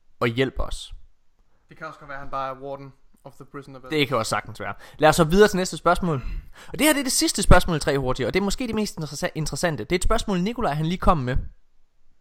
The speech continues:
Speaker 2: Ja.
Speaker 1: Prøv at stille det.
Speaker 2: Jamen, for det er et spørgsmål, jeg har stillet mig selv mange gange. Øh, og det er, det er ret vanskeligt at svare på umiddelbart.
Speaker 1: Og det er,
Speaker 2: At, øh,
Speaker 1: forbliver jeg jomfru?
Speaker 2: Ja.
Speaker 1: Har du svaret på? Du er ikke jomfru længere.
Speaker 2: Nå, nej, det er rigtigt. Det har jeg
Speaker 1: Så
Speaker 2: lige glemt.
Speaker 1: hvorfor har du skrevet det ind?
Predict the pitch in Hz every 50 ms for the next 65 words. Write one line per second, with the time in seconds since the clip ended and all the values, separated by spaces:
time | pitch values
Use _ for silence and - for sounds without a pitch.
0 | _ - - _ - _ - _ - - - 208 190 - 226 190 139 113 - -
1 | - - - - - - 160 147 170 175 170 - - 190 190 - 190 175 165 160
2 | 156 - 196 190 190 175 - - 190 156 139 143 147 143 131 131 135 139 - _
3 | - - 143 131 131 123 120 123 120 120 113 120 117 - 135 131 151 151 147 135
4 | 131 131 131 - - 160 165 165 160 165 170 165 - 156 151 139 - 151 143 160
5 | - - 156 - - 175 180 156 147 131 - - - - 135 131 170 175 160 160
6 | 185 190 180 - - - - - 160 156 - - - 151 143 139 135 131 127 -
7 | 165 - - 254 247 165 135 127 120 120 131 151 156 127 135 143 151 - - 120
8 | 113 - - - - - - - _ - - - 156 147 127 - - - 240 240
9 | 160 139 - - 202 170 139 - 131 - - - 170 165 165 - - - 165 170
10 | - - 131 139 143 143 - _ - 165 170 175 180 185 180 170 160 156 151 165
11 | 151 160 160 - 151 135 - - 143 127 117 151 143 139 143 147 170 170 - 180
12 | 160 147 131 - - 135 135 147 160